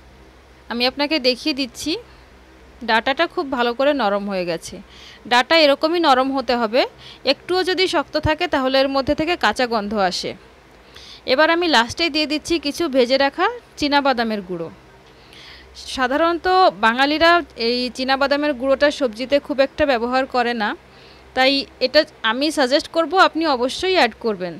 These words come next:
যদি সম্ভব হয়। তারপরও যদি skip করতে চান তাহলে অবশ্যই skip করতে পারেন, কোনো অসুবিধা নেই।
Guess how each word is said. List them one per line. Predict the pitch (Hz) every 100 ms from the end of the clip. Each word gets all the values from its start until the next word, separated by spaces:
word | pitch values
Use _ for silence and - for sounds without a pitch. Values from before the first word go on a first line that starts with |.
| -
যদি | 220 233 262
সম্ভব | 285 240 226 220
হয়। | 202 175 147 - - - -
তারপরও | 240 294 359 277 330 539 294
যদি | 269 247 320 -
skip | - - 294 -
করতে | 339 - 359
চান | 349 330 349
তাহলে | 277 277 277
অবশ্যই | 226 240 320 330
skip | - 285 -
করতে | 294 302
পারেন, | 294 294 320
কোনো | 311 302
অসুবিধা | 254 - 262 285 285
নেই। | 269